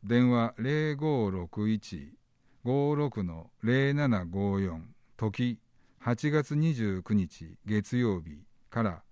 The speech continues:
九月二十六日月曜日二十九日間。会期日程、八月二十九日月曜日、本会議、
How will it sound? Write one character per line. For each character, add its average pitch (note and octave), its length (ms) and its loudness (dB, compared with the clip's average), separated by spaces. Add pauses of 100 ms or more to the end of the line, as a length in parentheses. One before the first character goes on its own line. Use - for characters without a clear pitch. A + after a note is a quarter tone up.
(280)
九 E3+ 140 0
月 C3+ 280 2
二 A#2+ 160 4
十 G2+ 260 -2
六 F2+ 280 -4
日 F#2 560 0
月 G#2 320 -2
曜 A#2 240 0
日 D#2+ 240 -14 (300)
二 C3+ 160 0
十 G2+ 240 -2
九 - 180 -4
日 G2+ 240 -2
間。 - 280 -12 (640)
会 D#3+ 280 2
期 G2 100 -4
日 F2 220 -2 (120)
程、 F#2 320 -2 (600)
八 B2 300 -4
月 C#3 240 0
二 C#3+ 220 0
十 G2+ 280 -4
九 - 140 -2
日 E2+ 320 -2
月 F2 340 -6
曜 G#2+ 200 0
日、 D2+ 320 -18
本 A#2+ 340 0
会 A2 280 0
議、 D2+ 240 -14